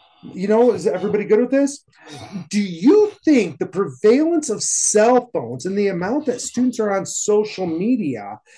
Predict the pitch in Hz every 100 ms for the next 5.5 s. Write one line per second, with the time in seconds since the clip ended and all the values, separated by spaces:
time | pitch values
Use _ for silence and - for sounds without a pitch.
0 | - - 196 220 - 330 349 233 180 196
1 | 294 320 277 254 233 185 160 202 214 165
2 | 113 196 214 98 - _ - _ 202 208
3 | 269 - 302 247 175 131 - 147 160 247
4 | 262 185 139 135 135 196 233 180 165 151
5 | - 135 151 196 226